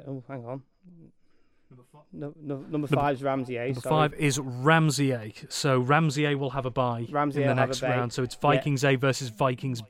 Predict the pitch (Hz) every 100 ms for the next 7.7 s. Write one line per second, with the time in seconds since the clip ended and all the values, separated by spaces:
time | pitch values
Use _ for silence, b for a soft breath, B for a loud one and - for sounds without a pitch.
0 | - 139 131 117 B - - 143 135 139
1 | 139 131 120 117 107 117 - 135 120 143
2 | 147 160 143 B - 175 202 - 185 175
3 | 165 147 190 - - 175 170 - 196 190
4 | 175 226 208 - 190 170 143 170 165 151
5 | 139 202 170 117 B B B - 156 139
6 | 139 131 127 139 - - - 202 - 165
7 | 151 - 151 151 156 151 151